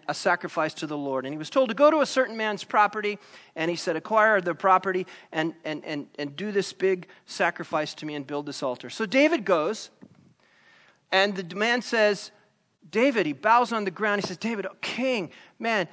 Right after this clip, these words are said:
And David explains what he wants to do. "We want to purchase your land. This is what God told me to do. This is what I want to do." And the man says, "No, the property, it's all yours. It's yours." And David says this, and this is what I want you guys to start with today. He says,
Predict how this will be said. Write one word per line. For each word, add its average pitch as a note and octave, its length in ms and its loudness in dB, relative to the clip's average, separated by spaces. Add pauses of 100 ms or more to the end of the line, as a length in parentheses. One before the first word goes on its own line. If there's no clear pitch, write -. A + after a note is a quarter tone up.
(100)
And F3 140 -8
David G#3+ 240 0
explains A3 440 -4
what G3+ 120 -2
he G#3 40 -4
wants F#3+ 280 -2
to G#3+ 60 -4
do. A3 40 0
"We G#3+ 100 -6
want E3+ 180 -2
to D#3 40 -6
purchase C4 420 0
your A3 120 0
land. G#3+ 360 0
This F#3 140 -4
is D#3+ 80 -8
what D3+ 140 -2
God D3 260 2 (280)
told G#3 180 0
me F3+ 80 0
to E3+ 100 -2
do. C4 260 0
This A3+ 160 -4
is E3 80 -10
what E3 120 -2
I D#3 40 0
want A#3+ 260 2
to A#3+ 40 0
do." A3+ 300 -4 (480)
And F3 100 0
the F#3 60 0
man G3 160 0
says, F#3+ 160 -4
"No, C#4+ 180 10
the A3 100 4
property, C#4 440 6
it's A3+ 200 0
all D4 200 12
yours. C4 580 8
It's - 220 -2
yours." C4 480 6 (840)
And F3+ 140 -2
David D4 340 4
says B3 360 4
this, G#3 280 2
and E3 140 0
this A3+ 180 0
is A3+ 120 -4
what A3+ 160 2
I G3+ 80 6
want G3+ 240 0
you G3 80 -8
guys F#3 260 4
to F#3 80 -6
start D#3+ 340 0
with D#3 140 -4
today. D3 320 -6
He B3 240 -2
says, F3+ 540 6